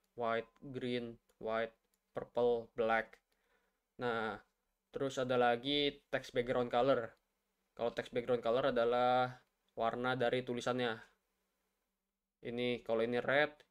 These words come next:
ini tuh white, ini tuh blue, ini tuh black, ini tuh black, ini tuh green. Itu text background color. Nah, ada lagi ntar shape color.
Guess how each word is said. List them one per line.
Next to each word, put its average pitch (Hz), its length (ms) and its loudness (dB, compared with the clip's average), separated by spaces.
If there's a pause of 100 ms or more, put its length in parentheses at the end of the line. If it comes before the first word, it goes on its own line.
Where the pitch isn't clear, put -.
(180)
ini 113 160 -8
tuh 113 240 -6
white, 117 320 0 (320)
ini 113 320 -8
tuh 113 800 -8 (720)
blue, 120 480 -6 (880)
ini 113 160 -8
tuh 113 160 -10
black, 117 560 -4
ini 113 80 -12
tuh 110 160 -10
black, 113 320 -4
ini 113 160 -8
tuh 110 80 -8
green. 113 320 -6 (880)
Itu - 80 -18
text - 240 -8
background 113 320 -6
color. 113 320 0 (880)
Nah, 113 160 -2
ada 117 160 0
lagi 123 240 -2
ntar 135 240 -2 (240)
shape - 320 -6
color. 127 400 0